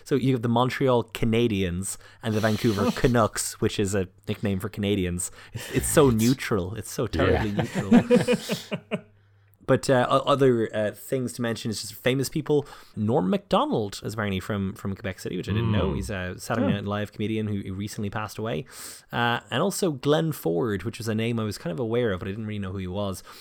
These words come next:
Speaker 1: He was, uh, Superman's human dad in the nineteen seventy-eight
Speaker 2: Yep.
Speaker 1: Superman movie. Uh, and he was also the star of, uh, Gilda, Blackboard Jungle, various other things. And, uh, very Hollywood, he was participant in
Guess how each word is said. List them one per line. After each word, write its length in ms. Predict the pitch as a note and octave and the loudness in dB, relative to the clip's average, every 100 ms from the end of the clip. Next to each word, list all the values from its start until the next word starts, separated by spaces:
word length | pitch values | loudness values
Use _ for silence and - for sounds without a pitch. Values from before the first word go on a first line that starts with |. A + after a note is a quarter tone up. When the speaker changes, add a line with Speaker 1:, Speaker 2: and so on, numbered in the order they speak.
| - _ | -20 _
Speaker 1:
He 140 | B2 | -2
was, 100 | G#2+ | 0
uh, 160 | A2 - | 0 0
Superman's 680 | - F3+ D#3+ D3+ D3 C3+ | 0 0 2 0 0 -2
human 420 | - D#3+ C#3+ C3 G2+ | -2 0 2 2 0
dad 560 | A2+ A2+ G2 F#2 F2+ B2 | 0 0 0 -2 -6 -6
in 120 | G#2 | -4
the 60 | |
nineteen 260 | G#2+ G#2 G#2 | -4 -4 -6
seventy-eight 440 | - A#2 A#2+ G2 F#2+ | -4 2 2 2 -2
Speaker 2:
Yep. 80 | |
Speaker 1:
Superman 420 | - A2+ G#2 F#2+ F#2+ | -8 -10 -6 -4 -2
movie. 260 | G2 G2 - - - - | -2 -4 -8 -18 -20 -6
Uh, 20 | |
and 160 | G#2+ A2 | -4 -2
he 60 | |
was 100 | A2 | 0
also 280 | A#2+ A2 G#2+ | 0 0 -2
the 100 | G2 | -4
star 260 | - G#2+ G2 | -2 0 0
of, 140 | F#2 | -2
uh, 140 | G2+ F#2 | -6 -4
Gilda, 480 | B2 D3+ D3 C#3 C3+ | 0 2 4 2 2
Blackboard 440 | A#2+ A2+ - A2 | 0 -4 -2 -4
Jungle, 360 | G#2+ G2+ G2+ G2+ | -2 -2 -2 -4
various 200 | A2 G2 | -4 -4
other 160 | F#2+ F#2 | -6 -4
things. 280 | G2 G2 - - - _ | -4 -4 -8 -20 -20 _
And, 260 | A#2 A#2 A2 | -2 0 0
uh, 300 | A2+ A2+ A2+ - | 0 0 -2 -6
very 420 | G#2+ F#2+ A#3 F3 | -4 2 2 2
Hollywood, 500 | G#2 G#2+ A#2+ G3+ - - | 0 0 2 0 -2 -8
he 120 | C#3+ | -6
was 100 | C#3+ | -4
participant 500 | - F#3 G#3+ D#3 D3 | 0 0 2 0 -2
in 220 | - B2+ | 0 -2